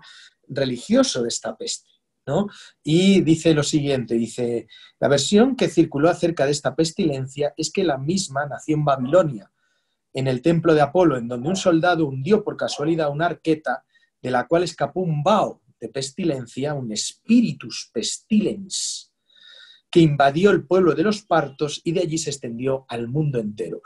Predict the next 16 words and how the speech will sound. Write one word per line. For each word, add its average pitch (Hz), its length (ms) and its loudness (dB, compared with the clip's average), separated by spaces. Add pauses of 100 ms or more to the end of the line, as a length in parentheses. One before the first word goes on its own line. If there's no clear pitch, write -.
(320)
Esto - 200 4
me 269 80 8
recuerda, 202 640 4 (160)
y 131 120 -12
perdónenme 151 640 -2
el 135 120 -6
dato 143 300 -6
así 120 200 -10
un 123 80 -12
poco 117 240 -6
friki, 120 360 -8
pero 120 240 4
me 160 80 4
recuerda 196 420 2
a - 20 2
la, 127 520 2